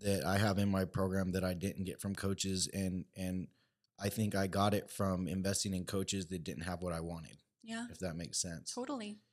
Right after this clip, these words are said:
Speaker 1: Yeah, so, like, <clears throat> you know, I've always been one that really pays attention to detail, and, you know, like,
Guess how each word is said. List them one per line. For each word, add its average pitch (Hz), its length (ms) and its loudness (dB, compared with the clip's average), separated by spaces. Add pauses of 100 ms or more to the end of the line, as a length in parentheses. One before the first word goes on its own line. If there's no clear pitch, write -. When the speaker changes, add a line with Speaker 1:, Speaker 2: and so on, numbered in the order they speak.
Speaker 1:
Yeah, 95 280 0
so, 107 580 6
like, 107 480 4 (300)
<clears throat> 104 260 -6
you 110 140 4
know, 101 260 6 (800)
I've 120 260 8
always 110 460 6
been 104 260 2
one 104 220 4
that 101 140 0
really 101 260 4
pays 101 260 8
attention 98 400 2
to 95 60 2
detail, 98 640 2 (380)
and, 92 640 0
you 101 100 -6
know, 92 240 0
like, 90 340 -2